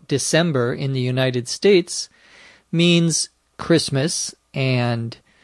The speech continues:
the Jewish celebration of Hanukkah. A promotion, P R O M O T I O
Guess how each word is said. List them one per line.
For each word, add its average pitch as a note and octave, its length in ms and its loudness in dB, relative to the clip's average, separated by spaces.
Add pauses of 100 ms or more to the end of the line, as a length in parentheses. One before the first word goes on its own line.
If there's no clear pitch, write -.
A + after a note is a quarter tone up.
(160)
the B2+ 100 0
Jewish C3 520 2
celebration B2 720 0
of A#2+ 100 -6
Hanukkah. E3+ 600 0 (1600)
A D3+ 120 6
promotion, D3+ 880 0 (1000)
P E3+ 340 0
R C#3 380 4 (260)
O D3+ 400 2 (320)
M D3 380 0
O C3+ 460 2 (400)
T D3 360 -2 (160)
I C3 460 -2 (100)
O C3+ 380 0